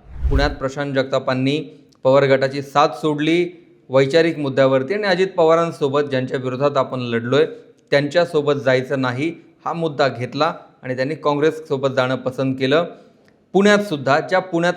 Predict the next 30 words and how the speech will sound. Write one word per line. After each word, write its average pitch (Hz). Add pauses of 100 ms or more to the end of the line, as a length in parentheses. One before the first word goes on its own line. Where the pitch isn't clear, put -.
अजितदादा 190
सोबत 156
होते, 135 (240)
ज्या 170
पुण्यात 160 (200)
दोनही 165
राष्ट्रवादी 147
सोबत 120
होत्या, 113 (380)
ज्या 170
पिंपरी 165
चिंचवडमध्ये 160 (340)
दोनही 175
राष्ट्रवादी 156
सोबत 147
होत्या, 143 (380)
पिंपरी 151
चिंचवडचा 147
विकासाचं 143
श्रेय 143
ज्या 156
शरद 139
पवारांना, 135
अजित 131
पवारांना 127
दिलं 120
जातं, 120 (500)
तिथे 170 (200)
एकही 190
जागा 160